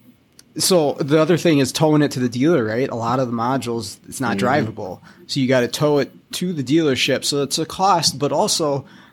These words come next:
Speaker 1: y-, you gotta let your customer know, "Hey, your car is no longer at our facility.
Speaker 2: Yeah.
Speaker 1: It's at another shop to get this done." Whereas they call you,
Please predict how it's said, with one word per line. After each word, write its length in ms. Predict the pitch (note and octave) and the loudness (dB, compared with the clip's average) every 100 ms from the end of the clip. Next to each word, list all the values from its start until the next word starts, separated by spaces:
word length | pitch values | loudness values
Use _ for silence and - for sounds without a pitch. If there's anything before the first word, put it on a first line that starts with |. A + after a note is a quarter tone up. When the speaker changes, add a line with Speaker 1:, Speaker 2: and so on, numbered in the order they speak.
| _ _ _ _ - | _ _ _ _ -20
Speaker 1:
y-, 100 | - - | -20 -10
you 140 | C#3+ | -2
gotta 200 | D3+ G#3+ | 2 2
let 140 | F#3+ C#3+ | 2 -2
your 80 | - | -2
customer 440 | F3 D#3 B2+ B2 | -2 -2 -2 0
know, 220 | C#3+ E3 | 2 2
"Hey, 420 | C3 D#3+ C#3+ C3+ - _ _ _ _ | 2 2 2 0 -6 _ _ _ _
your 200 | C3+ E3 | -2 0
car 340 | F#3+ G3+ F3+ C#3+ | 2 2 4 2
is 120 | B2+ | 0
no 80 | D3+ | 0
longer 580 | C#3+ C#3+ C3+ B2+ A#2+ - | 2 2 0 0 -2 -4
at 160 | A#2 B2 | -4 -2
our 120 | A#2+ | -2
facility. 760 | A#2+ A#2+ - G#3 C#3+ A2+ A2+ - | -4 -6 0 0 0 -2 -6 -2
Speaker 2:
Yeah. 120 | C#3+ | -4
Speaker 1:
It's 260 | - - - | -4 -10 -8
at 320 | A2+ A2+ A#2+ - - - | -4 -2 -2 -6 -20 -8
another 300 | D3+ C#3 A#2+ | -2 -2 -2
shop 380 | A#2 - E3 F#3+ | -2 0 0 0
to 80 | - | -2
get 160 | B2 G#2+ | -6 -4
this 180 | B2 - | -8 -4
done." 460 | D#3 F3+ C#3+ C#3 - - - | 0 2 2 0 -4 -18 -2
Whereas 540 | C#3+ C#3+ C#3 C3 B2+ | 0 2 2 2 0
they 80 | B2+ | -4
call 300 | B2+ C3 B2 | -2 -2 0
you, 560 | B2+ A3+ G3+ C#3+ C#3+ | 0 2 2 2 -2